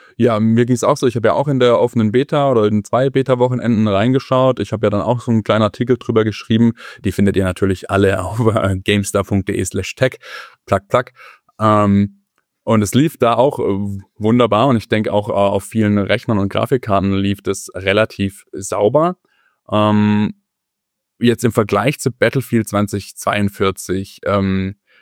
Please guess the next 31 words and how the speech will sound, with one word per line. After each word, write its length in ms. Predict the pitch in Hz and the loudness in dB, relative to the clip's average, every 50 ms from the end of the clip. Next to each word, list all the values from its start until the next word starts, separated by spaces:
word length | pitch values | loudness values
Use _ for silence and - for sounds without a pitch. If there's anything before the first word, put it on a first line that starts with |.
| _ _ _ | _ _ _
wie 200 | 107 113 123 120 | -2 0 2 2
ist 200 | 110 - - 101 | 0 0 -2 0
da 160 | 101 107 113 | 2 2 2
der 120 | 110 - | 2 0
Eindruck? 680 | 95 101 104 101 101 95 101 98 98 95 92 - - - | 0 0 0 0 0 0 0 -2 -2 -2 -2 -4 -8 -8
Äh, 260 | 69 92 87 85 90 | -4 -4 -4 -4 -4
weil 180 | 104 98 98 95 | -2 -2 -2 -2
das 220 | 104 104 - - | -4 -6 -4 -2
lief 160 | 120 117 - | -2 0 0
ja 80 | 117 104 | 0 -2
anscheinend 320 | 110 - 120 104 87 98 | 0 0 0 0 2 0
nicht 160 | 135 143 - | 0 0 0
so, 100 | - 131 | 0 2
da 120 | 117 113 110 | 2 2 0
hab 120 | 113 - | 0 -2
ich 140 | 131 156 180 | -2 0 2
allerdings 320 | 160 151 143 139 135 - | 2 2 2 0 0 -4
keine 240 | - - 120 123 127 | -4 -2 0 0 0
Erfahrung. 540 | 95 101 101 95 - 104 101 98 95 101 98 | 0 -2 -4 -4 -2 0 0 2 2 2 2
Da 80 | 95 101 | 0 0
musst 180 | 101 - - | -2 0 0
du 60 | 120 | 2
jetzt 160 | 110 98 - - | 2 2 0 -2
ein 20 | |
bisschen 220 | 101 98 - 107 | -4 -4 0 0
erzählen, 420 | 101 95 - - - 101 98 98 95 | -2 -2 -2 0 0 0 2 2 2
wie 80 | 101 | 0
lief 220 | 104 104 104 - - | 0 0 0 0 0
damals 400 | - 107 101 101 101 98 - - | 0 2 2 2 0 -2 -2 -2
zwanzig 280 | 107 101 101 - 98 | -2 -2 -2 -4 -8
zweiundvierzig? 680 | - - 104 107 117 - - 151 - - - 190 - - | -8 -4 -4 -4 -4 -2 -2 -2 -2 -4 -8 -14 -14 -14